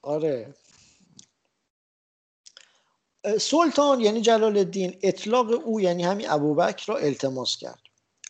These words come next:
عطابک جواب داد که هرچند فرزندم ابوبکر اهمال حقوق کرد، اه، و موسوم سمم-، موسوم سمت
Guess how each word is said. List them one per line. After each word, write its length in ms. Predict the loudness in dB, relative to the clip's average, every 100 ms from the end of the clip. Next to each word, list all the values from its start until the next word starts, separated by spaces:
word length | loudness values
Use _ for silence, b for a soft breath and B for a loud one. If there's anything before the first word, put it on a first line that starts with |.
| -2
عطابک 520 | 0 2 4 4 4
جواب 360 | 2 4 4 4
داد 220 | 4 2
که 100 | 0
هرچند 420 | -4 -2 -2 -2
فرزندم 680 | -2 -2 -2 -4 -6 -6 -6
ابوبکر 540 | -8 -6 -4 -2 -4 -8 _ -6
اهمال 480 | -6 -4 -4 -2 -2
حقوق 440 | -2 0 -2 0
کرد، 400 | -4 -6 -8 -16 b b b b b b b _ -2
اه، 500 | 2 6 6 6 4
و 280 | 4 2 2
موسوم 960 | 2 2 2 0 -2 0 2 4 4
سمم-، 580 | 2 0 0 0 0 -2 -4 -6 -6 -6
موسوم 480 | 0 0 2 2 2
سمت 520 | 0 -2 -2 -2 0